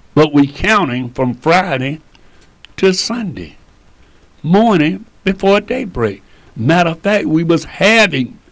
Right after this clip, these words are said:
way back then, we was having sunrise service.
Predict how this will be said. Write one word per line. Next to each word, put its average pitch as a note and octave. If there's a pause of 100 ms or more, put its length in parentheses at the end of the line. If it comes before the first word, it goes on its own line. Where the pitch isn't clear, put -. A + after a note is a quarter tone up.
way A2+
back G3+
then, G#3 (520)
we D3
was D3
having D#3
sunrise A#2+ (100)
service. -